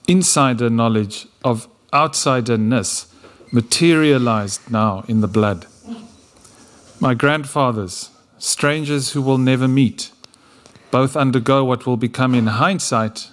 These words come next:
a defining encounter with a state bureaucracy endowed with the mysterious power to dignify or debase.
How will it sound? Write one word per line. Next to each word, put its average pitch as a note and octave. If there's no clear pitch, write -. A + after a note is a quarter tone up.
a A2+
defining C3+
encounter B2+
with A#2
a A2+
state -
bureaucracy A#2
endowed A#2
with A#2
the A#2
mysterious C#3+
power G#2+
to A2+
dignify G#2+
or A2
debase. G#2